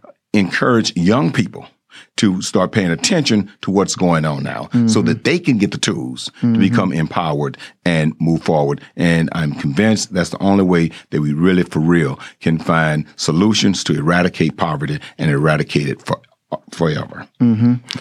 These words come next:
Speaker 2: And, and so, um, I'm, I,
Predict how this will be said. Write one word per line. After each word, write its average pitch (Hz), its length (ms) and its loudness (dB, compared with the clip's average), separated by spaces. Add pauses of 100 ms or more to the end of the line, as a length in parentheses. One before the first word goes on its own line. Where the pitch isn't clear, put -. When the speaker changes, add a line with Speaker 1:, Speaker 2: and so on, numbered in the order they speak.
(160)
Speaker 2:
And, 131 280 2
and 120 240 0
so, 120 280 2 (380)
um, 107 500 0 (320)
I'm, 143 200 2
I, 147 160 2